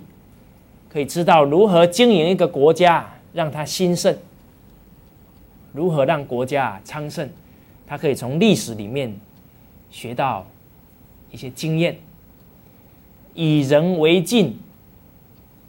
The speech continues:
可以明得失。”假如有肯劝诫他的臣民，他就可以知道他每一个政策对于整个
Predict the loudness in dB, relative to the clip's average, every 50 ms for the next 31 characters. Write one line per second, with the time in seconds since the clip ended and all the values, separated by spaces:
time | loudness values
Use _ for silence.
0 | _ _ -8 -4 -4 -4 -4 -4 -6 -6 -6 -4 -2 -2 -2 -4 -4 -6 -6 -4
1 | -4 -6 -8 -10 -10 -12 -12 -12 -14 _ -20 -20 _ -20 _ -20 _ _ _ -20
2 | -20 _ _ _ _ _ _ _ _ _ -20 -20 -20 -20 _ -20 -20 -20 _ _
3 | _ -20 -20 _ _ -4 0 0 2 2 4 4 6 6 6 4 2 0 -4 -6
4 | -6 -6 -6 -2 0 0 0 2 2 2 2 2 2 -4 -4 -2 0 -2 -2 -4
5 | -8 -20 _ -16 -10 -8 -4 0 0 0 0 -2 -8 -14 -16 -18 -20 _ _ -20
6 | _ _ _ _ _ _ _ _ _ _ _ _ _ _ _ -4 -4 -2 -2 0
7 | 0 2 0 0 0 -2 -4 -4 0 2 0 0 0 -4 -6 -4 -2 -2 0 -2
8 | -2 -4 -4 -4 -2 -2 -2 -2 0 2 2 2 2 0 -4 -4 -4 -4 -4 -6
9 | -12 -20 -20 -20 _ _ _ _ _ _ _ _ _ _ _ _ _ _ _ -4
10 | 0 2 2 2 2 0 -2 -2 -2 -4 -6 -4 -6 -8 -8 -8